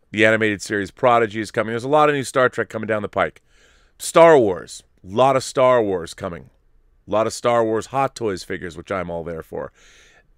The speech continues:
<laughs> Jupiter's Legacy is starting in, what, a couple of, May first? Who would have thought that? The, the Millerverse is actually happening,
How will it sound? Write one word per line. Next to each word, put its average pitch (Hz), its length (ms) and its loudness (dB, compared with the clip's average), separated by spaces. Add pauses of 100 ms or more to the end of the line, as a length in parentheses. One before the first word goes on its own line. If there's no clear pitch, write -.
(400)
<laughs> - 140 -18 (260)
Jupiter's 160 560 -2
Legacy 151 640 -2 (160)
is 104 160 -8
starting 95 460 0
in, 90 120 -8
what, 85 140 -6
a 82 60 -14
couple 107 320 -4
of, 85 80 -10 (440)
May 98 260 -6
first? 147 540 -4 (580)
Who 151 100 -12
would 180 100 -4
have 175 60 -14
thought 185 240 2
that? 190 220 4
The, 127 160 0
the 117 140 -2
Millerverse 156 580 0
is 123 80 -10
actually 139 320 -2
happening, 143 460 0